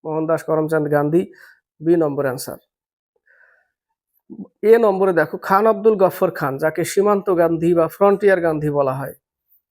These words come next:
সর্দার বল্লভভাই প্যাটেল, আয়রন ম্যান, আয়রন লেডি ইন্দিরা গান্ধী। একষট্টির বি নম্বর। চৌষট্টি নম্বর, জাতীয় কংগ্রেস প্রতিষ্ঠার সময় ভারতের ভাইসরয় ছিলেন কে? ডাফরিন।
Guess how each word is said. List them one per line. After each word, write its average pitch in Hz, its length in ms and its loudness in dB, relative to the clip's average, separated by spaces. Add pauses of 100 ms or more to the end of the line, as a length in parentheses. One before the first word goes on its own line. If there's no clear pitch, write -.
(320)
সর্দার 170 380 0
বল্লভভাই 170 480 2
প্যাটেল, 165 480 0
আয়রন 156 320 2
ম্যান, 156 340 -2 (340)
আয়রন 156 280 -2
লেডি 151 200 -2
ইন্দিরা 151 340 0
গান্ধী। 143 360 -4 (2750)
একষট্টির 156 640 -6 (120)
বি 160 100 2
নম্বর। 135 320 -6 (1400)
চৌষট্টি 247 460 2
নম্বর, 214 300 4
জাতীয় 214 380 2
কংগ্রেস 247 480 2
প্রতিষ্ঠার 220 460 0
সময় 170 360 0
ভারতের 185 400 2
ভাইসরয় 180 500 2
ছিলেন 170 320 -4
কে? 196 200 0
ডাফরিন। 147 640 -2